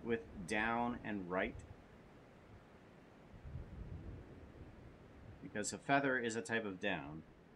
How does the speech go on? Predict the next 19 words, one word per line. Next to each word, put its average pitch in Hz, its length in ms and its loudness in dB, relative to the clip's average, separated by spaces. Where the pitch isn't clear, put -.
Okay, 104 300 0
feather 127 220 2
is 127 100 0
a 123 60 -8
type 120 200 0
of 113 100 -6
down, 85 320 -2
and 95 240 2
corrected 117 680 0
is 104 440 -2
to 104 100 -4
do 98 280 2
the 95 100 -2
right 104 340 4
thing 82 420 -4
off 98 220 0
to - 80 -6
the 95 80 -2
right. 87 420 -2